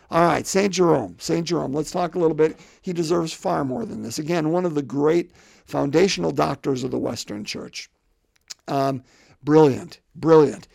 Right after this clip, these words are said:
You know, there was, um, oh gosh, Saint Augustine basically said, and I'm gonna, I'm gonna say it poorly, but he said basically, "Listen, if Jerome doesn't know of it, no human has ever thought of it, or no human has ever discovered it." That's how much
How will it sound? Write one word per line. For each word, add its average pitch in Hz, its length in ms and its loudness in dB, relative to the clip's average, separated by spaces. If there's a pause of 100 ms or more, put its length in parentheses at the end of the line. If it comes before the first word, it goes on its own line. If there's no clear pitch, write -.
(260)
You 151 160 -2
know, 147 280 2
there 147 260 4
was, 135 340 0
um, 123 520 -4 (280)
oh 139 120 0
gosh, 127 340 -2
Saint 151 220 -2
Augustine 139 460 -4
basically 127 440 -6
said, 123 180 -6
and 120 80 -10
I'm 123 100 -8
gonna, 123 200 -8
I'm - 140 -10
gonna - 260 -8 (440)
say 147 260 2
it 131 140 0
poorly, 135 500 0
but 120 160 -4
he 117 80 -6
said 127 240 -4
basically, 143 500 0
"Listen, 185 380 -2 (420)
if 165 160 0
Jerome 156 500 2
doesn't 202 340 4
know 202 220 4
of 190 100 2
it, 202 200 -4 (200)
no 143 300 4
human 151 400 0
has 123 160 -2
ever 123 240 -2 (180)
thought - 300 -12
of - 80 -20
it, - 140 -16 (120)
or 139 120 -4
no 147 180 2
human 139 360 -2
has 117 120 -6
ever 113 180 -8
discovered - 500 -14
it." - 120 -20 (300)
That's 214 220 2
how 175 120 0
much 156 240 -4